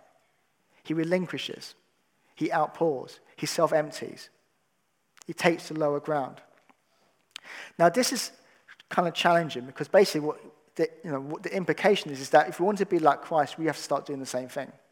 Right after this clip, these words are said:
which can be quite scary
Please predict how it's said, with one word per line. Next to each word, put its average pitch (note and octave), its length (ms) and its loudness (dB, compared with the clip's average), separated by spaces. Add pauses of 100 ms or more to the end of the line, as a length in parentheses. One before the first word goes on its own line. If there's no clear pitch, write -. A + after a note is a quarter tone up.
(1040)
which - 280 -6
can A3+ 220 4
be F#3 100 2
quite D3+ 260 2
scary D#3 480 2